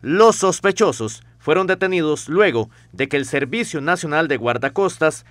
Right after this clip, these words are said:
fuera alertado sobre un presunto semisumergible, el cual estaría transportando droga proveniente de Sudamérica.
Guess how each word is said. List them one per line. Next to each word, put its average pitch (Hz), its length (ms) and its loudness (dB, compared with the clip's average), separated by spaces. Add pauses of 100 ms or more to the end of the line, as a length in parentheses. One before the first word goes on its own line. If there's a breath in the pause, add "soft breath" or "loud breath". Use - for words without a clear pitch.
(120 soft breath)
fuera 190 420 2
alertado 180 720 2 (220 soft breath)
sobre 113 480 -4
un 175 160 -2
presunto 175 560 -2
semisumergible, 190 1300 -2 (300 soft breath)
el 95 200 -8
cual 160 320 2
estaría 127 480 -2
transportando 170 760 -2
droga 180 360 2 (300 soft breath)
proveniente 175 760 2
de 170 220 -2
Sudamérica. 143 720 -4